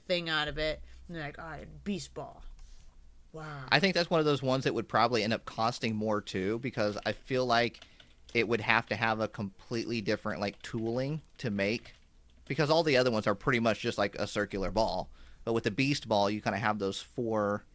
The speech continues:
Speaker 2: um, whatever you wanna call it, kinda wrapping around the, the ball itself.
Speaker 1: Yeah, those extra embellishments, if you will.
Speaker 2: Little hands.
Speaker 1: You know what is one Pokeball that I would really like to see?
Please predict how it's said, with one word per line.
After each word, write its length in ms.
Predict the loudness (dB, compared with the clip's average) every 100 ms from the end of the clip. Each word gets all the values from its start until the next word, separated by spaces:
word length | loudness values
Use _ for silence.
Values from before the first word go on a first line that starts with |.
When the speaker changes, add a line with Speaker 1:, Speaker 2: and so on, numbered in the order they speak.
| -20 _ -20 _ _ -6
Speaker 2:
um, 340 | -2 -2 -4 -2
whatever 260 | -2 0
you 80 | -2
wanna 140 | -4
call 240 | -6 -4 -4
it, 80 | -4
kinda 160 | -6
wrapping 420 | -2 0 0 -2
around 460 | -2 0 0 0 -4
the, 340 | -6 -6 -8 -10 _ _ _ -20 _ _ _
the 80 | -8
ball 380 | -2 0 0 -2
itself. 480 | -6 -4 -4 -4 -4
Speaker 1:
Yeah, 420 | -2 0 -2 -6 -10 -4
those 180 | -4 -2
extra 520 | -6 -6 -2 0 0 -2
embellishments, 1000 | -2 0 0 0 -2 -4 -6 -8 -10 -12
if 160 | -6
you 100 | -4
will. 240 | 0 2 2
Speaker 2:
Little 200 | 0 -2
hands. 520 | 0 0 -2 -4 -4
Speaker 1:
You 100 | -2
know 200 | 0 0
what 240 | 2 2
is 180 | 2 -2
one 320 | -4 -4 -4
Pokeball 720 | -4 -4 -2 -6 -6 -6 -6 -8 -20 -14
that 160 | -8 -4
I 120 | -4
would 220 | -4 -4
really 260 | -2 -2 -2
like 400 | -2 -4 -4 -8
to 160 | -12 -8
see? 480 | -6 -4 -4 -6